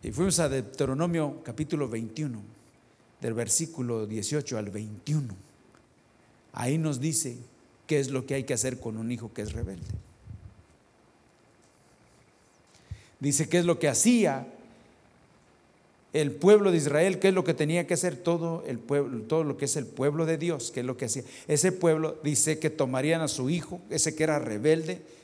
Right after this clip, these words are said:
cuando dice, "Cuando vuestro hijo fuese contumaz y rebelde". Y luego dice que ese matrimonio tomaría a su hijo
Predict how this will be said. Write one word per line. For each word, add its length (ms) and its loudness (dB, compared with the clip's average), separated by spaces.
cuando 280 -4
dice, 320 0
"Cuando 500 -6
vuestro 340 -4
hijo 420 -6
fuese 280 -2
contumaz 720 -4
y 80 -6
rebelde". 480 -8
Y 20 0
luego 380 10
dice 680 4
que 320 6
ese 180 8
matrimonio 720 4
tomaría 460 6
a 40 6
su 200 6
hijo 380 2